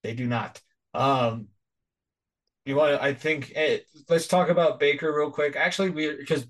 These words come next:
the Rams are in a primetime game, one of the games that we're gonna pick. So I think we're in a good spot. Let's, uh, look at the week fifteen games that we're picking here. I'll get the schedule updated for next week so we, we can see where we stand, but I guarantee it's still fairly close. Last weekend is probably where one of us,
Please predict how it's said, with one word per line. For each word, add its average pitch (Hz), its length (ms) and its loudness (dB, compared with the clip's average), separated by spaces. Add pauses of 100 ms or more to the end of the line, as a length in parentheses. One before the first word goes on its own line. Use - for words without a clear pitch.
(120)
the 143 160 0
Rams 160 320 2
are 165 80 2
in 139 80 -2
a 123 40 -2
primetime 135 420 -2
game, 123 160 -2
one 127 100 -6
of 127 60 -4
the 123 80 -2
games 123 180 -2
that 120 80 -4
we're 117 80 -8
gonna 113 140 -6
pick. 104 220 -6
So 123 100 0
I 143 80 2
think 175 160 0
we're 170 100 4
in 156 120 2
a 139 40 -2
good 139 180 0
spot. 135 360 0 (260)
Let's, 143 260 0
uh, 160 320 6
look 160 220 0
at 139 100 2
the 139 80 -6
week 139 200 -2
fifteen 127 560 -4
games 123 300 0
that 113 100 -6
we're 117 120 -6
picking 120 300 -4
here. 113 300 -2 (240)
I'll 127 100 2
get 139 180 -2
the 151 120 2
schedule 143 460 2
updated 135 580 0
for 123 100 -6
next 120 320 -4
week 139 220 -2
so 123 160 -2
we, 117 180 -4
we 123 140 -4
can 120 100 -2
see 127 160 -4
where 127 140 2
we 123 80 -2
stand, 131 340 -2
but 120 80 -2
I 110 240 -4 (380)
guarantee 147 520 2
it's 127 140 0
still 139 220 0
fairly 139 400 0
close. 139 320 0
Last 131 200 -2
weekend 135 320 -2
is 123 140 -4
probably 123 400 0
where 120 160 0
one 120 160 0
of 120 100 -2
us, 123 240 -2